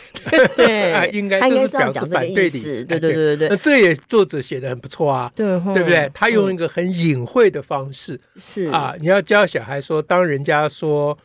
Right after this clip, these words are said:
Speaker 2: 这可能是鸵鸟蛋或鸭蛋的时候，你要知道他的意思是说他不赞成是狗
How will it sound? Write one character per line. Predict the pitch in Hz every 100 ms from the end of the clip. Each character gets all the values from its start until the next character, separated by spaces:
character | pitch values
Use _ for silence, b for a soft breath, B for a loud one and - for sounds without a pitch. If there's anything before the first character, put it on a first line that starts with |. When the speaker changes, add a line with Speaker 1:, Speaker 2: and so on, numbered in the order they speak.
| b b _
Speaker 2:
这 | 196
可 | 160 -
能 | 127 135
是 | 151 180
鸵 | - 135
鸟 | 147 120
蛋 | 156 135
或 | 147
鸭 | 147 160
蛋 | 175 180
的 | 143
时 |
候， | 139
你 | 123
要 | 143 170
知 | 151
道 | 175
他 | 147
的 | 170 180
意 | 202
思 | 165 - 127
是 |
说 | 143 143
他 | - 151 147 _ _ -
不 | 165
赞 | 196 143
成 | 123 101
是 | -
狗 | 135 120